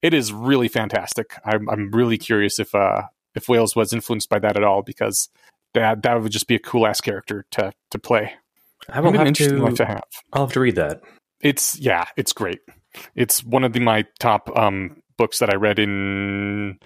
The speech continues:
Speaker 1: twenty twenty, twenty nineteen. I don't know. It was fantastic, though.
Speaker 2: Well, I'm opening a tab, so I never forget.
Speaker 1: Awesome.
Speaker 2: All right.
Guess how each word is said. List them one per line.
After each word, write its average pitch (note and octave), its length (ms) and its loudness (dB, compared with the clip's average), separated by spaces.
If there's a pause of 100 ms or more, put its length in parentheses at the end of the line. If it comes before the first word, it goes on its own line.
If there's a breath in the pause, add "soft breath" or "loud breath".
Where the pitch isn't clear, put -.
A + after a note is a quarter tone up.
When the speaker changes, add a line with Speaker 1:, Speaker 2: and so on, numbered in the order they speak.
(360 soft breath)
Speaker 1:
twenty D3+ 220 -2
twenty, G3+ 340 -2
twenty E3 260 2
nineteen. F3 560 2
I C#3 60 0
don't C3 100 2
know. G2+ 160 2
It A2 40 4
was B2+ 120 4
fantastic, - 540 -4
though. - 160 -10 (460)
Speaker 2:
Well, G2+ 380 0
I'm G2 240 0
opening G2 280 2
a F2 40 0
tab, E2+ 340 2
so F2+ 100 0
I - 20 0
never F2 220 0
forget. C#3+ 420 -6 (520 loud breath)
Speaker 1:
Awesome. A2 840 -4 (380)
Speaker 2:
All G#2 140 0
right. F2+ 420 0